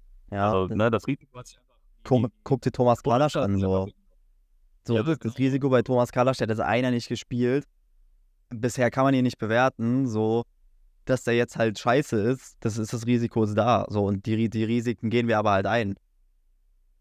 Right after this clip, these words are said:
Speaker 1: So, das
Speaker 2: Ja,
Speaker 1: ist das Problem.
Speaker 2: also du kannst nicht behaupten, wir würden auf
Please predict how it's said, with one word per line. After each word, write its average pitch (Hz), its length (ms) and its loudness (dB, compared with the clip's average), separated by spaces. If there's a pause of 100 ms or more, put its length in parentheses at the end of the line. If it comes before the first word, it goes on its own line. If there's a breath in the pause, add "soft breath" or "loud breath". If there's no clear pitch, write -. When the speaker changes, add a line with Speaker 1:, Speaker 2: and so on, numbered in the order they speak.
(920)
Speaker 1:
So, 101 220 2
das 107 240 2
Speaker 2:
Ja, 107 80 2
Speaker 1:
ist 101 80 -2
das - 20 -20
Problem. 107 400 2
Speaker 2:
also - 180 -10
du 120 100 -4
kannst 139 260 -8 (160)
nicht 139 100 -18
behaupten, 127 400 2
wir 110 120 -2
würden 120 280 0 (120)
auf 107 220 -2